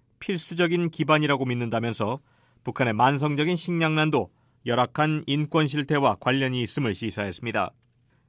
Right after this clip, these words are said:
또 다른 국무부 관계자는 이날 유엔이 북한의 인권 침해를 규탄하는 결의안을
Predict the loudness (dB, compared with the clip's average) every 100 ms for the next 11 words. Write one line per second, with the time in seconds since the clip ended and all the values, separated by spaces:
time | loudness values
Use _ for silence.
0 | _ 0 4 6 6 4 2 4 4 4
1 | 4 4 4 2 0 4 4 2 _ _
2 | _ 0 4 6 6 4 0 _ -12 -6
3 | 0 2 2 0 2 0 0 0 4 4
4 | 2 -2 -2 0 2 0 -2 0 2 2
5 | 2 -2